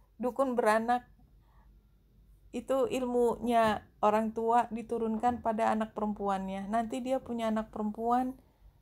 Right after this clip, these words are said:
jadi dukun beranak lagi. Misalnya seperti itu. Dukun beranak in the positive way ya, membantu orang melahirkan. Eh, dan karena perkembangan zaman,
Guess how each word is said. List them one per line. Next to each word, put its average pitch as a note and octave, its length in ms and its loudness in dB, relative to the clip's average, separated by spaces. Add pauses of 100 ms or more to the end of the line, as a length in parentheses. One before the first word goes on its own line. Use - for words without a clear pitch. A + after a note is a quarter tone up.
(140)
jadi A3 160 6
dukun G#3+ 320 0
beranak G3+ 400 -2
lagi. F#3+ 440 -2 (120)
Misalnya G#3 360 -2
seperti G#3 440 -6
itu. F#3+ 240 -8 (960)
Dukun B3 240 2
beranak A#3+ 400 2
in B3+ 80 -4
the B3 80 -4
positive A#3 520 -6
way A#3+ 240 0
ya, A3+ 80 0
membantu G#3 480 0
orang A3 360 2
melahirkan. G#3 640 -2 (480)
Eh, A3 520 4 (120)
dan A#3+ 360 6 (200)
karena A3+ 760 4
perkembangan A3 680 0
zaman, B3 560 -2